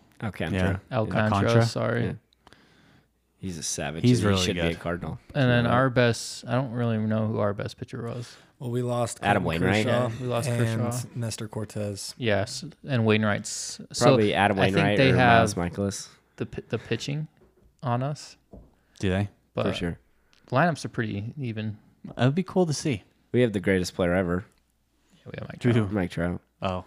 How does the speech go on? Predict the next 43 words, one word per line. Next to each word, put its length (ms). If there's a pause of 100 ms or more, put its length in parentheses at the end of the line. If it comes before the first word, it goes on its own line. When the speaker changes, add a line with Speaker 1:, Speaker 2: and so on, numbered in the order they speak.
Speaker 2:
that's 240
true. 180 (500)
Speaker 3:
I 100
hope 140
they 100
play. 380
I 80
want, 260
I 100
wanna 140
see 180
it. 180
Speaker 4:
If, 80
if 40
Speaker 2:
Um, 460
Speaker 4:
Trey 220
Turner 340
and 260
Bryce 300
Harper 260
were 140
playing, 320
I'd 100
say 180
absolutely 640 (100)
U 220
S, 220
but 280 (160)
I 160 (160)
don't 260
think 200
Dominican 380
Republic 400
is 100
gonna 180
lose 220
this. 360
Besides 320
Gary 200
Sanchez, 440
I 80
think 240
they 320